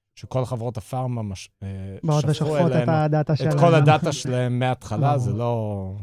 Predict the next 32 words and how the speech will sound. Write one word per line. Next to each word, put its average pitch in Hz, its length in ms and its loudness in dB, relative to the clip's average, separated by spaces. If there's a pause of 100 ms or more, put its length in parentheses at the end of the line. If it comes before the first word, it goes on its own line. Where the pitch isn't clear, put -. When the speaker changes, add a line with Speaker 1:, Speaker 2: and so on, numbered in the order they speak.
Speaker 1:
זה 104 180 -6
לא 113 340 -4
ריאלי. 131 580 -2 (260)
מי 110 120 -4
שחושב - 500 -10
שזה 92 760 -10
יכול 101 220 -12
לקרות, 92 340 -12
זה 82 100 -12
לא 98 120 -12
יקרה. 110 280 -10 (640)
אה, 85 200 -12
אפילו 107 400 -10
חברות 92 360 -14
הפארמה 101 420 -10
בעצמם 104 680 -10
לא, 95 500 -10 (840)
אה, 95 260 -10
עדיין, 101 560 -4 (180)
למעשה, 92 460 -10
לא 101 160 -6
בהכרח 101 540 -10
הדאטה 95 460 -10
מאורגן 90 640 -8
אצלם 110 460 -8
בתוך 98 280 -14
עצמם 104 400 -10
בצורה 95 360 -14
שאפשר 101 300 -16
לשתף - 480 -16
בלחיצת 95 560 -14
כפתור, 180 480 -10